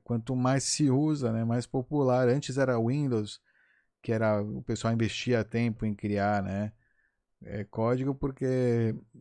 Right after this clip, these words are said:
porque era mais fácil pegar os, porque tinha muito mais usuário Windows, mas parece que tem muito malware aí saindo também pra, pra Linux. Então tem que ficar esperto, não achar que no Linux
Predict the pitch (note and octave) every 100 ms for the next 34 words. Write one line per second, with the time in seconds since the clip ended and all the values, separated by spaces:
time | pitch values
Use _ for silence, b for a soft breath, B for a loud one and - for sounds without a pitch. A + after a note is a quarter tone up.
0 | A2 - - - C#3+ - B2 G#2+ G#2+ A2
1 | A2+ - A2 A2+ B2 B2+ A#2 A#2 A2 A2+
2 | - A#2 C#3 B2+ C#3+ C#3+ D3 C#3+ C#3 B2+
3 | B2+ B2 C3 C#3 C3 C3+ A#2 G2 G2 G#2+
4 | G#2 - - _ _ _ A#2 A#2 - B2+
5 | C3+ B2+ C#3 D3 C#3+ C#3 A#2+ B2 A#2 G#2+
6 | A#2 A2+ A#2+ A2 A2+ A2+ A#2 A2 A2 B2
7 | A#2+ A#2+ C3+ C3 A#2+ A2+ G#2 - A2 D3
8 | D#3+ G3 - F#3 G3 F#3 - D#3 C3 B2
9 | B2+ C3 D3 C3 D3+ C#3 A#2+ B2+ C3 A#2